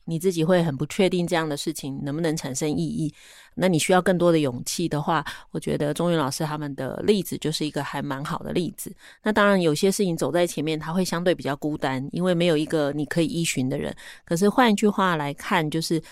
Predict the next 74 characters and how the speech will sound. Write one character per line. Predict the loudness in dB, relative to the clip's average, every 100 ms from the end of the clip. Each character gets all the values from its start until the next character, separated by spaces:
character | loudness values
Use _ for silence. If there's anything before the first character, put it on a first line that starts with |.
| -4
你 | 2
可 | 2
能 | 2
成 | 0 -2 0
为 | -2
别 | 0 2 4
人 | 4 2
的 | -4
一 | -2
个 | -4
依 | -4 -6
靠， | -6 -6 -8 -2
也 |
就 | 2
是 | 6
别 | 6
人 | 6
从 | 6
你 | 6
的 | 4
经 | 4 4
验 | 4 4
中 | 4
会 | 4
发 | 2 0
现， | 0 -4 -4
原 | 0 4
来 | 4
这 | 4
些 | 2 2
事 | 0 -2
是 |
可 | 0 0
以 | -2 -2
做 | -2 -2
的 | -6 -14
哈。 | -12 -12 -14 -20 -20 _ 0
那 | 4
更 | 4 6
多 | 6
的 | 6 4
就 | 2
是 | 2
在 | 4 4 4
自 | 0 -2
己 | -2
的 | -4
可 | -4 -6
能 | -4 -2
性 | 0 2
里 | 2
头 | -2 -8
看 | -4 -2 0
见 | 0 -2
孩 | -6
子 | -6
的 | -6
可 | -4 -6 -6
能 | -10 -10
性 | -8 -8
哈， | -6 -2
我 | 0
想 | 2 2
这 | 0
就 | 0
是 | -2 0
教 | 2 2 2
育 | 0
最 | -2 -2
可 | -4
贵 | 0 0
的 | 0
地 | -2 -10
方。 | -8 -8